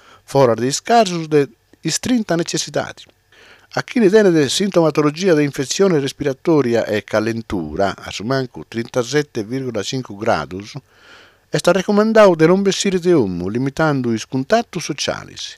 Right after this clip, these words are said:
In is uffici sono posti a disponimento dei utenti e visitatori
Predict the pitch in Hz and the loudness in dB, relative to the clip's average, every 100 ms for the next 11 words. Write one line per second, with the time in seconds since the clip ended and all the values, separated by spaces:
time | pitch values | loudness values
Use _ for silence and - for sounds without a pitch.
0 | _ _ _ - 120 123 151 - 240 185 | _ _ _ -8 -4 -2 -4 0 -2 0
1 | 143 143 147 139 151 127 - 95 90 92 | -4 -4 -4 0 2 2 0 -6 -6 -6
2 | 98 113 131 196 214 - 127 120 135 - | -6 -6 -2 -2 -2 -4 -4 -4 -4 -2
3 | 208 180 127 110 110 - 107 98 92 95 | -2 -2 -4 -4 -6 -6 -4 -2 -4 -8
4 | 98 101 104 151 113 87 87 123 | -8 -8 -4 -2 0 -2 -6 -10